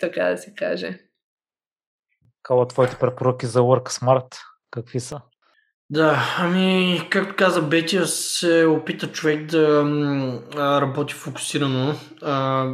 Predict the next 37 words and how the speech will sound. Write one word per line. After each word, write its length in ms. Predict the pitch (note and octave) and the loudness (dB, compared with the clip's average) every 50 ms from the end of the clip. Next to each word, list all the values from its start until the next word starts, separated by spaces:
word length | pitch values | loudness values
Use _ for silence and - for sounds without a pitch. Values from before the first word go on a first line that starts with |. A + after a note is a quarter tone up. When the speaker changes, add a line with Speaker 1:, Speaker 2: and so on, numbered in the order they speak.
| C3 | -6
Speaker 3:
и, 420 | - C3+ C#3 C3 C3 C3 C3 C3 C3 | -6 -6 -4 -2 -2 -2 0 0 2
а, 400 | B2+ B2+ C3 B2+ B2+ C3 C3 C3+ - - - - F#3 E3 D#3 - | 2 2 2 2 2 0 -2 -4 -10 -14 -14 -14 -12 -12 -4 -2
то 120 | E3+ D3+ | -2 -2
това 200 | - - D3 C#3 | 2 2 2 2
е 40 | C3+ | 2
свързано 420 | B2+ - - D3 D3 C#3+ D3 C#3+ | 0 -2 -2 0 0 0 0 0
с 240 | B2+ - C#3 B2 - | -2 -4 -6 -8 -6
това 180 | - - C#3 C3+ | -2 -2 -2 0
да, 520 | C3+ C#3+ C3+ C3+ C3+ C3+ C3+ C3+ C3 C3 - - - - - _ _ _ - | 0 0 0 0 0 0 0 -2 -4 -4 -8 -12 -16 -20 -20 _ _ _ -10
а, 400 | B2+ A#2+ A#2 B2 C3 B2+ B2+ B2+ | -8 -6 -4 -4 -2 0 0 0
работиш 520 | C3 C3 C3+ C#3 C3 B2+ - - - - | 0 -2 -2 -2 -2 -4 -6 -8 -10 -8
по-умно, 1160 | - D3 C3 - - - - - - A2 C3 C#3+ D3 D3+ D3 C#3+ C#3 C3+ C#3 C#3+ D3 D#3 D#3 D3+ - - - _ _ _ _ | -6 -4 -4 -4 -6 -8 -14 -16 -12 -8 -4 -2 -2 0 0 0 0 0 0 0 0 -2 -4 -8 -18 -20 -20 _ _ _ _
а 100 | - C3+ | -4 -4
не 180 | C3+ C3+ C3 - | -2 -2 -2 -2
просто 360 | - C#3+ C#3 - - - D#3 | 0 0 0 -2 -4 -8 -8
да, 880 | C#3 C#3 D3 C#3 C#3+ C#3+ C#3+ C#3+ D3 C#3+ D3 C#3+ C#3+ C#3+ C#3+ C#3+ C#3 C#3+ - - - - - _ _ - | -2 0 2 2 4 2 2 2 2 2 2 2 2 2 2 0 0 -4 -8 -16 -20 -20 -20 _ _ -18
а, 320 | - - - C3+ C#3+ D#3 D3 | -14 -12 -10 -8 -6 -6 -6
се 180 | B2+ - D#3+ | -2 -2 -2
опитваш 380 | D3+ D3+ - D3+ - - D3+ C#3+ | -2 -2 -4 -6 -2 -2 0 0
да 80 | D3 D3 | 0 0
бъдеш 380 | D3 D3+ D3+ D3+ C#3+ D3 - | 2 4 4 2 2 -2 -6
продуктивен 680 | - D3+ C#3 C#3 C3 B2 - D3 D3 C#3 C#3 C#3 C3 B2+ | -6 -4 -4 -2 -2 0 0 0 2 2 0 -2 -2 -2
двайсет 260 | B2+ C#3 C#3 C3+ - | 0 0 0 0 -2
и 80 | - D3 | -4 -6
четири 180 | C3+ - B2 | -4 -6 -6
седем, 260 | B2 - - B2+ B2+ | -6 -4 -4 -4 -4
защото 240 | C3 - - - - | -4 -6 -10 -14 -10
ти 100 | - - | -6 -4
не 60 | C#3 | -2
можеш 240 | D3 F3+ G#3 G3 D#3+ | 2 2 2 2 2
да 60 | D3 | 0
бъдеш 560 | B2+ B2 A#2+ A#2+ A2+ A2 - - - - - - - - - D3+ C#3 - | 0 0 0 0 0 -2 -4 -4 -6 -8 -10 -12 -16 -18 -18 -18 -10 -6
продуктивен 480 | - C3 B2+ A#2 B2+ - C#3 B2 A#2+ B2 | -4 -2 -2 -4 -4 -4 -4 -4 -4 -2
двайсет 300 | A#2+ B2+ A#2 A2+ - C3 | -2 -2 -2 -2 -4 -6
и 40 | |
четири 200 | A2 G#2 A2+ - | -8 -8 -12 -14
седем. 480 | - - - A2+ A2+ A2+ A#2+ D#3+ G3+ G3+ | -12 -8 -6 -6 -4 -4 -6 -6 -8 -8